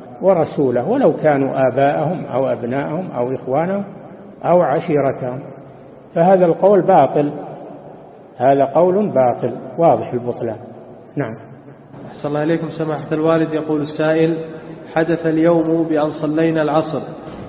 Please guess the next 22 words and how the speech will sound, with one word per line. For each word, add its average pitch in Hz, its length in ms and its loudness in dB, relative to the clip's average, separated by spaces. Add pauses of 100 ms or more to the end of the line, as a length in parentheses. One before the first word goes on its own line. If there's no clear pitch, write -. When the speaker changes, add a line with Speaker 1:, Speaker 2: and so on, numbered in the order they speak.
(140)
Speaker 2:
وعندما 156 500 0
كنا 156 380 0
في 151 100 -6
الركعة 156 440 -2
الأخيرة 147 560 0
والإمام 151 520 2
ساجد". 156 440 0 (360)
Speaker 1:
نعم. 160 280 0 (480)
Speaker 2:
يقول: 147 280 -2
"أحسن 143 200 -10
الله 147 140 -4
إليكم، 156 420 -2 (440)
حدث 160 340 0
اليوم 156 440 2 (220)
بأن 147 180 0
صلينا 151 480 -2
العصر، 135 380 -2 (480)
Speaker 1:
مم. 147 100 0
Speaker 2:
وعندما 156 460 0
كنا 156 380 -2
في 156 100 -10
الركعة 151 380 -4